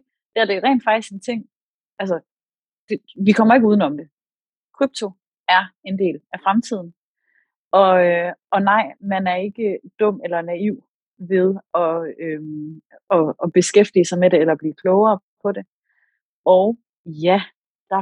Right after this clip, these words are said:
foregår så meget svindel med det. Altså, virkelig. Det gør der bare. Så ja, man skal have øjnene åbne. Men jeg synes, det er dummere.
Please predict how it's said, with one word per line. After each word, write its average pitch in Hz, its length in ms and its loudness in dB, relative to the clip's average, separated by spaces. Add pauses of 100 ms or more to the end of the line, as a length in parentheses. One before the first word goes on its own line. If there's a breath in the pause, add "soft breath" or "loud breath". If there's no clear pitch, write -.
foregår 208 460 2 (340)
så 240 120 0 (180)
meget 143 300 -8
svindel 156 300 -6
med 147 140 -10
det. 151 120 -12 (360)
Altså, 175 240 0 (140)
virkelig. 185 760 2 (540)
Det 240 140 0
gør 170 160 4
der 139 200 -4
bare. 76 140 -8 (160)
Så 156 140 0
ja, 156 380 -4 (100)
man 151 140 -10
skal 160 180 -4
have 156 180 -2
øjnene 160 240 -4
åbne. 151 360 -8 (460)
Men 175 140 -4
jeg 220 160 4
synes, 208 300 0
det 165 80 -2
er 160 120 -6
dummere. 185 460 -2